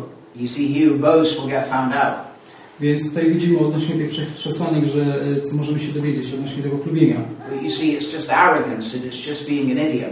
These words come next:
Speaker 2: Że to jest po prostu arogancja i bycie idiotą.
Speaker 1: When the creature tries to teach the creator.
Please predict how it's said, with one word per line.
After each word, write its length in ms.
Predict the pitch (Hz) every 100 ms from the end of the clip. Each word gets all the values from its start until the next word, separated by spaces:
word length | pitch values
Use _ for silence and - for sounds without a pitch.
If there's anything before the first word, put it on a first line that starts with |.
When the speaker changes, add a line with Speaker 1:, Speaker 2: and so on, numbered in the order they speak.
| -
Speaker 2:
Że 120 | 143
to 80 | 175
jest 140 | 170 170
po 60 |
prostu 400 | 165 175 - 165
arogancja 480 | 165 175 170 165 160
i 300 | 147 143 139 135 147
bycie 240 | 156 147 135 139
idiotą. 220 | 127 180 - - 127
Speaker 1:
When 160 | 123
the 120 | 117 117 156
creature 400 | 156 151 - 123
tries 400 | - 135 135 -
to 240 | - -
teach 300 | 151 143 -
the 160 | - -
creator. 460 | 123 123 123 -